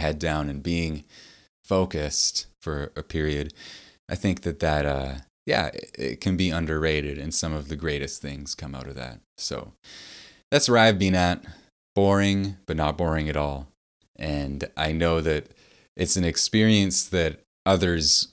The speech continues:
can sometimes relate to. I have a lot of friends who are similar in that they, uh, they live these incredibly rich lives, and yet they sometimes might feel self-conscious about it not really adding up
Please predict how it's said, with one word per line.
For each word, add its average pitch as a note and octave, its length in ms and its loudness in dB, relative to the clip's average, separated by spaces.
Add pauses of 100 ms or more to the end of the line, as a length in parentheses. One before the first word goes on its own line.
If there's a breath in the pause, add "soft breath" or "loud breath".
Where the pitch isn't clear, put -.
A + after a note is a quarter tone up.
can F#2 140 -2
sometimes D#2 500 -4
relate D2+ 280 -4
to. D2+ 140 -6
I D2+ 60 -4
have E2 140 0
a E2+ 120 0
lot D#2 80 0
of - 160 -10
friends D2+ 360 -4
who D#2+ 80 -6
are C#2 100 -6
similar C#2+ 560 -4 (460 loud breath)
in D#2+ 180 -4
that D2 220 -2
they, C#2+ 340 -2
uh, C2+ 280 -8 (500)
they F2 140 2
live E2+ 400 2
these D#2+ 240 -2
incredibly D#2+ 540 -2
rich D#2 520 -2
lives, D2+ 800 -2 (720 soft breath)
and E2 200 0
yet D2 300 -2
they E2 100 -2
sometimes D2 680 -4
might C#2 340 -8
feel D2 220 -4
self-conscious - 1160 -6
about C#2+ 600 -6 (960 soft breath)
it E2+ 240 0
not D#2+ 640 0
really F2 580 0
adding D#2 480 -2
up - 360 -4